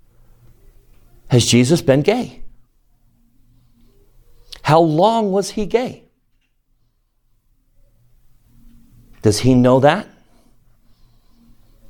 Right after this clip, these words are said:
Every human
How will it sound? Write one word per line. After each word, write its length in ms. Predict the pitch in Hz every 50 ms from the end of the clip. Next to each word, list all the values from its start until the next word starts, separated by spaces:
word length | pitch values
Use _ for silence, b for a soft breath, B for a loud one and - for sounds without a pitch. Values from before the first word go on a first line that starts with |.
| - - - _ _ - - - - - - - - - - - - - - - - - - - 117 120 120 117 - - - - - - - - - - - - - - - - B B B B B B B B B B B B B B B B B B
Every 680 | - 143 160 - 151 139 - 175 180 180 185 190 180 - - -
human 720 | - - - - 151 135 127 123 117 110 113 120 123 117